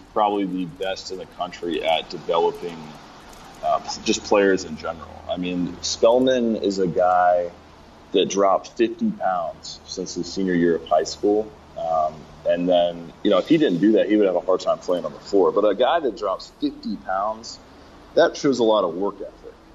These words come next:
you know. And guys like that tend, tend to have good careers in the N B A, guys that wanna get in the gym and do the extra things. And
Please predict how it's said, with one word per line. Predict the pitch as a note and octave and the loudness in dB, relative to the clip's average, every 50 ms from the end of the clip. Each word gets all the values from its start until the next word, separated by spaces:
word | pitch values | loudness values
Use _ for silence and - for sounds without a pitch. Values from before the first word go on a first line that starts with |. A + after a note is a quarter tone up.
| - - - | -20 -18 -14
you | - F#2+ | -12 -10
know. | F2 F2 F2+ F2+ F2 E2+ - - - - | -10 -8 -8 -8 -8 -10 -12 -14 -8 -4
And | F2+ F2 F2 F2 E2+ E2 E2+ E2+ - - - - - - - - - - - - - - - - - - | -2 -2 -2 -2 -4 -8 -12 -16 -16 -16 -18 -20 -20 -20 -20 -20 -20 -20 -20 -20 -20 -20 -20 -8 0 2
guys | A#2 A#2 A#2+ C3 C#3 D3+ C#3+ C#3 | 4 4 6 4 4 2 0 0
like | C#3 C3+ B2 A#2 - - | 2 2 2 2 0 -2
that | G#2+ G#2+ G#2+ G#2+ G#2 - - | 2 4 4 4 4 2 -2
tend, | - A2+ G#2+ G#2 G2 - - - | -10 -10 -8 -8 -10 -14 -16 -20
tend | - - A2 G#2+ G#2 | -16 -14 -12 -8 -4
to | G2+ G2 | -4 -4
have | F#2+ F#2+ F#2+ F#2 F2+ - | -2 -2 -4 -4 -4 -4
good | F#2+ F#2 F2+ - - | -6 -6 -6 -6 -8
careers | F#2+ F#2 F#2 F2+ E2+ F2+ | -6 -6 -6 -6 -6 -10
in | F2 | -14
the | F2 | -16
N | E2+ E2 F2 | -16 -12 -8
B | F2 | -8
A, | E2 D#2+ | -8 -6
guys | E2 F2 E2+ E2+ F#2 - | -2 0 0 0 0 -2
that | G2 E2 | -10 -10
wanna | F2 F2+ F2+ E2+ | -10 -10 -10 -8
get | F2 F2 D#2 | -10 -10 -10
in | D#2+ | -10
the | E2 | -16
gym | D#2 - - F#2+ F2+ F2+ F2 E2+ E2+ | -18 -16 -12 -10 -8 -8 -8 -10 -12
and | E2+ E2+ D#2+ | -14 -16 -16
do | F2+ F2+ E2 | -16 -14 -12
the | E2 E2 | -12 -12
extra | E2 D#2+ - - - D#2+ D#2 D2 C2 C2 - - - - - | -12 -12 -14 -16 -16 -16 -18 -18 -20 -20 -20 -20 -20 -16 -8
things. | - G#2 G2+ F#2 F2 F2 E2 D#2+ - - - - | -6 -6 -6 -6 -10 -14 -16 -14 -14 -12 -8 -6
And | E2+ E2 E2 E2 E2 | -6 -6 -6 -6 -10